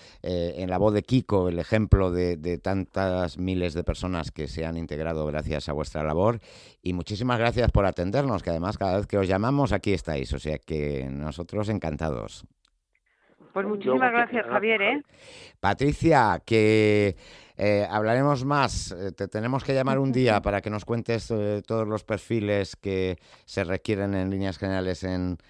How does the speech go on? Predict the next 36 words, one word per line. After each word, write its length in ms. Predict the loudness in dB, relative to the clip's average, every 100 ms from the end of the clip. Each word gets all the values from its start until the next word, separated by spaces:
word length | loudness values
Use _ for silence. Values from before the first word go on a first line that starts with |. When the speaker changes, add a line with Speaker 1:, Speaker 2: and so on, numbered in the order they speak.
| _
Speaker 1:
sacir, 400 | -8 -4 0 -2 0
que 80 |
es 140 | -2 0
una 220 | 0 2
de 80 | 0
las 160 | 0 -4
grandes 340 | -4 -4 -4
empresas 600 | -6 -4 -6 -4 -4 -4
empleadoras 580 | -6 -2 -2 0 -2 -2
de 100 | -6
este 540 | -6 -4 -2 -2 -2
país. 560 | -4 -2 2 4 2 -2 -10 -20 -20 -20 -8
Y, 320 | -2 0 -2
y 180 | -2 -2
enhorabuena 600 | 0 4 4 6 4 4
por 140 | 0
todo 180 | 0 2
lo 100 | 2
que 80 | 2
nos 160 | 0 0
ha 100 | 0
contado 440 | 0 0 0 0
Kiko, 460 | 0 0 4 4 6
por 240 | 2 2
vuestra 320 | 0 -2 -2
participación 720 | -4 -4 -4 0 0 2 0 0
en 80 | -2
los 140 | -4
programas 340 | -2 -2 -2 -2
con 180 | -4
Fundación 420 | -4 -4 -2 -2 -2
Integra 320 | -2 0 0
y 60 |
con 180 | 0 0
otras 320 | 0 0 -2
entidades, 640 | -2 -4 -2 -2 -2 -4